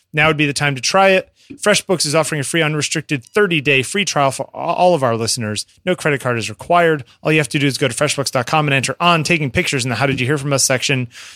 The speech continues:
FreshBooks, we thank them very much for the support of the show and Five by Five.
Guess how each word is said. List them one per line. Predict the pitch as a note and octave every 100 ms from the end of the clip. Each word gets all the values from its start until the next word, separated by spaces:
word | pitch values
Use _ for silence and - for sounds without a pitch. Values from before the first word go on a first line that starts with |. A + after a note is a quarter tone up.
| - _ -
FreshBooks, | D3+ - C#3 -
we | B2
thank | - B2 B2
them | A2 A2+
very | A3 F#3+
much | D3+ -
for | C3+
the | A#2
support | - B2+ A#2
of |
the | G#2+
show | - B2 A2 A2
and | A#2+ A2+ G#2+
Five | G#2 G2 F2+
by | G2
Five. | - G2 F2 E2 E2 _